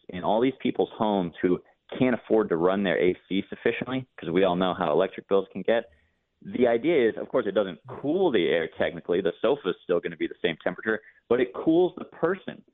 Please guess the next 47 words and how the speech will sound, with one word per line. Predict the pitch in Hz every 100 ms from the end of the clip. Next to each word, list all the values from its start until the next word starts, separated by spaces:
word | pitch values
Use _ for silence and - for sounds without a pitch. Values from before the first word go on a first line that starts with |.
| _ _
If | -
there's | - 110 -
air | 131 143
moving | 131 110 101 -
over | 101 123 123
your | 120 98
body, | 85 98 104 78 71 _ _ _
that | 113 123
helps | 139 127
your | 101
body's | 85 95 110 104
air | 92
conditioning | 87 87 87 - 82
system | - 87 - 76
work | 87 90 - -
by | 78
evaporating | 80 - 95 - 85 78 -
sweat, | - 139 131 - _ _ -
by | 76
cooling | - 113 104 101 -
some | 95
of | 85
that | 85 76
air | - 101 104 98 - -
off | 92 113 -
of | 87
your | 90 82 -
skin | 98 107 104 - _ _
and | - -
keeping | 135 135 120
your | 85
body | 80 92 92 -
temperature | 73 - - 67
lower. | 69 73 60 - _ _ -
And | 95
this | 120 131
is | 127
a | 101
thing | 110 107 98
that | 82 - -
just | - 143 143
last | 120 110
summer | 117 113 98
alone, | 90 101 98 80
they | 85
raised, | 98 101 80
like, | 58